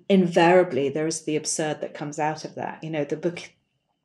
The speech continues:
the book is full of the absurd moments. Realizing that you've inadvertently been written out of the birth of your own child in itself is absurd. Or, you know, the kind of, uh,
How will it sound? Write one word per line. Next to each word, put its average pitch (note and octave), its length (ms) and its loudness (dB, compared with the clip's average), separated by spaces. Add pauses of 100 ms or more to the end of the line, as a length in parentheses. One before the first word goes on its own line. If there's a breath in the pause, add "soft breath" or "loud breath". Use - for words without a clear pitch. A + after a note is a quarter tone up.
(120)
the F3+ 100 4
book F#3 220 4
is E3+ 100 2
full G3 220 6
of F#3+ 120 4
the C3 80 6
absurd - 440 0
moments. A2 460 -6
Realizing E3 480 4
that D3+ 120 0
you've E3+ 200 2
inadvertently E3 520 4
been E3 200 0
written D#3+ 240 0
out E3 260 -2
of E3 80 -6
the D#3 80 -4
birth D#3 300 2
of E3+ 80 -10
your D#3+ 140 2
own D#3+ 120 -4
child E3+ 400 2
in E3 160 2
itself - 420 -2
is D#3+ 120 -6
absurd. E3 580 2
Or, D#3 340 -2 (500 loud breath)
you F#3 160 0
know, E3 180 0
the E3 80 -6
kind E3+ 300 -6
of, - 340 -4
uh, - 240 -8